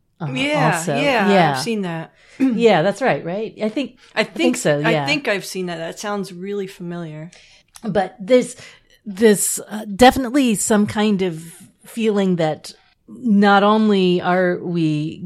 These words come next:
Speaker 1: going to enjoy ourselves tremendously <laughs> and celebrate the pleasures of the flesh,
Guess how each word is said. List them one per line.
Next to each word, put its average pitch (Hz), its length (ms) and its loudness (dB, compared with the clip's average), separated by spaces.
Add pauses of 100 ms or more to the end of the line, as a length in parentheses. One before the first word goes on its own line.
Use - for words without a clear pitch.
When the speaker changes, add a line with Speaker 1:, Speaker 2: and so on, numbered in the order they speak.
(160)
Speaker 1:
going 170 400 2
to 160 520 -4 (140)
enjoy 190 420 6
ourselves 165 840 -2
tremendously 156 840 -2 (320)
<laughs> - 720 -2
and 170 320 -2 (300)
celebrate 170 560 2
the 175 80 -6
pleasures 247 500 2
of 180 120 -8
the 180 100 -10
flesh, 165 480 -12